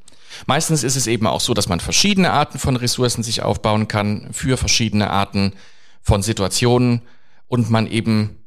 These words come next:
selbst wenn man hinterher nur eine nutzt, bei der E-M-D-R-Sitzung auch weiter in ganz anderen Situationen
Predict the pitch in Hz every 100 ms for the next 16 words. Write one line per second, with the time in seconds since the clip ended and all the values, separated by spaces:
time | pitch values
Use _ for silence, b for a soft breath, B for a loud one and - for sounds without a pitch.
0 | - - 123 135 135 117 120 120 104 107
1 | 85 110 101 135 - - - - - -
2 | - - - 107 107 101 110 110 104 87
3 | 104 - 104 - 95 - B B B 92
4 | 95 110 107 101 - 113 131 180 185 123
5 | 123 104 101 87 85 - 82 78 71